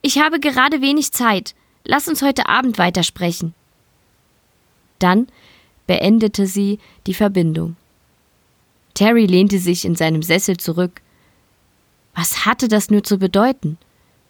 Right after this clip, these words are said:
Doch auch bei einem Gespräch am Abend konnten sie sich keinen Reim auf die Nachricht machen. Der Termin war auf nächste Woche Dienstag, zwölf Uhr angesetzt. Also bestätigten sie die Einladung und nahmen sich für den Tag frei.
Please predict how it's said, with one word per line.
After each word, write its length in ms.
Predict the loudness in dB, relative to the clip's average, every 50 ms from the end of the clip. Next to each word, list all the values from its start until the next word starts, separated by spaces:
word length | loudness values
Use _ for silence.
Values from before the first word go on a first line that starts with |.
| _ _ _ _ _ _ -20 _ _
Doch 160 | -8 -6 -2
auch 220 | -2 -2 -2 -2 0
bei 140 | 0 2
einem 260 | 2 4 2 2 2 2
Gespräch 560 | 0 -2 -2 _ -2 0 2 2 2 2 0
am 100 | 0 0
Abend 460 | 2 2 2 2 2 2 -2 -2 -6 _ -20 -20 -20 -20 _ _
konnten 380 | 0 2 2 2 2 2 0
sie 140 | 2 2 2
sich 180 | 0 0 -4 -2
keinen 300 | 0 2 2 4 2 2
Reim 280 | 2 2 2 2 2 0
auf 120 | -2 -2
die 100 | -2 0
Nachricht 420 | 0 0 0 -2 -4 -6 -6 -4 -4
machen. 360 | -4 -4 -4 -6 -8 -10 -10 _ _ _ _ _ _ _ _ _ _ _ _ _ _ 0
Der 140 | 0 2
Termin 420 | 4 4 4 6 6 6 6 4 4
war 140 | 4 2 2
auf 120 | 0 0
nächste 380 | 2 2 2 0 0 -4 -2 0
Woche 220 | 0 0 0 -2
Dienstag, 580 | 0 0 0 0 0 -2 -2 -2 -2 -2 _ -4
zwölf 320 | 0 0 0 0 0 _
Uhr 140 | 0 0 2
angesetzt. 640 | 2 0 -2 -4 -4 -4 -6 -6 -6 -12 -18 -18 _ _ _ _ _ _ _ _ _ _ _ -4
Also 300 | 0 0 0 2 0 0
bestätigten 720 | 0 0 -2 2 2 2 2 2 0 -4 -4 _ -4 -4 -2
sie 160 | -2 -2 -2
die 140 | 0 0 0
Einladung 680 | 0 0 0 0 0 0 0 0 0 0 -4 -4 -6 -10 -20 -10 -4
und 180 | -2 -2 2
nahmen 300 | 2 2 4 4 4 2
sich 200 | 2 2 0 0
für 100 | -2 -2
den 160 | 0 0 0 0
Tag 240 | 0 -2 -2 -4
frei. 420 | -6 -10 -6 -4 -4 -4 -4 -6